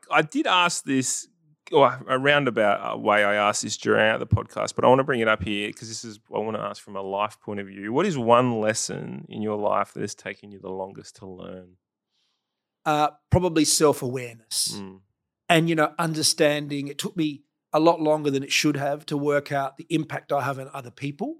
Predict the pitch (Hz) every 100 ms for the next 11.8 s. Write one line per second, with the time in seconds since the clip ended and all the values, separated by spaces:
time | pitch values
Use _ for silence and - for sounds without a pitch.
0 | - 101 98 95 95 - 147 143 135 -
1 | _ _ - 151 151 165 156 - 147 147
2 | 156 147 143 - 156 151 151 147 147 139
3 | 143 139 135 123 - _ _ _ _ _
4 | _ - 156 147 143 139 135 117 143 139
5 | - _ _ _ 156 139 131 127 131 _
6 | _ _ _ - 139 143 139 151 151 123
7 | - 147 131 131 147 139 120 143 - 139
8 | 139 131 117 - - 139 - 240 - 285
9 | - 240 - - - - _ - - _
10 | - 127 156 - - _ _ _ 139 147
11 | - _ _ - 123 131 127